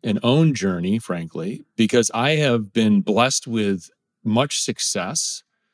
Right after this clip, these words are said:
over the last twenty years of being in the coaching, consulting, strategic guidance business, I've also had some really, really dark moments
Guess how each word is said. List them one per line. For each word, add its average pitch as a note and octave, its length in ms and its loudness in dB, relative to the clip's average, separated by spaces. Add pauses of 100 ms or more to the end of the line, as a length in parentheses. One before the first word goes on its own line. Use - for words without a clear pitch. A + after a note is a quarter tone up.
(400)
over A2 240 2
the G#2+ 120 0
last G#2+ 500 -2
twenty B2+ 320 2
years A2+ 320 4
of G2 140 -2
being A2 240 6
in G2+ 220 2
the G2+ 340 2 (200)
coaching, A2+ 840 0 (400)
consulting, A2 1040 0
strategic A2 640 -2
guidance A2 420 2
business, E2+ 720 -6 (400)
I've A#2 160 0
also C3 360 -2
had A2+ 240 -6
some F#2+ 400 -4
really, G#2 380 0
really F#2+ 540 0
dark F#2 560 -4 (420)
moments - 640 -2